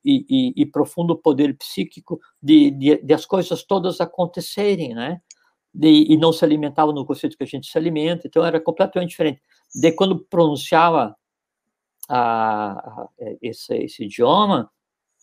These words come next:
é, aí as coisas aconteciam e a vida ia indo assim. Quando, então, começa a, a, a, a raça Atlante, que é o ponto mais denso, daí, então, é, a, a, a própria matéria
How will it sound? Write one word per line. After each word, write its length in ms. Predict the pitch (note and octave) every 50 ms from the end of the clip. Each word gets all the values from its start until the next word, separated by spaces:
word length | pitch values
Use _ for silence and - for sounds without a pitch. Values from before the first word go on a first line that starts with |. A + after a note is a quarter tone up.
| _ - - _ _ _ _ _ _ _ -
é, 320 | C#3 C3+ C3+ C3 B2+ C3+
aí 160 | - C3 D3 D#3+
as 100 | E3+ D#3+
coisas 220 | - - F3+ D#3+ F3
aconteciam 520 | E3+ - F3 E3 E3+ E3+ D#3+ - F#3 F#3+ -
e 100 | E3+ E3+
a 60 | F3
vida 320 | D#3+ - F3 F3 F3 F3 E3+
ia 200 | E3+ E3+ E3+ E3
indo 280 | E3 E3+ E3+ E3 E3
assim. 320 | D#3+ - - - C#3+ C#3 - _
Quando, 480 | - - F#3+ G3 F#3+ F#3+ F3 D#3+ D#3 - -
então, 300 | C#3 C3+ C#3 D#3+ C#3+ C#3
começa 540 | - C#3+ A#2+ B2+ B2+ B2 - - - B2
a, 240 | A#2 A2+ A2 G#2+ G#2+
a, 760 | A2 - - A2 G#2 G#2+ G#2+ G#2 - - A2+ A2+ A2 G#2+ - -
a, 220 | B2 A#2+ G#2+ G2 G2 G#2
a 120 | - - _
raça 420 | - - - - A#2 - - -
Atlante, 580 | - - - C3 B2+ C#3+ E3+ F#3+ F#3 E3+ - C3+
que 120 | - -
é 40 | A2+
o 40 | A2
ponto 320 | - - C3 B2+ - C#3+
mais 240 | A#2+ A#2+ A#2 A2 G#2+
denso, 540 | G2 G#2 B2 C#3+ F3+ G#3+ G3 - - F3+ - - _ _ - - - _ -
daí, 120 | C#3+ D3+
então, 360 | C#3+ C#3+ - F3 D#3 C#3+ C3 - _ _ _ _ _ -
é, 460 | C#3+ C#3 C3+ C3 C3+ C3 C3 B2+ B2+
a, 380 | - - B2 C3 - - B2+ A#2+
a, 300 | - - _ - A#2 - _ -
a 80 | - A#2+
própria 360 | - - D#3 E3 - - D3+
matéria 720 | C#3+ C#3 C3 C3+ - E3+ D#3 D3+ D3 C3 C3 A#2+ A2+ -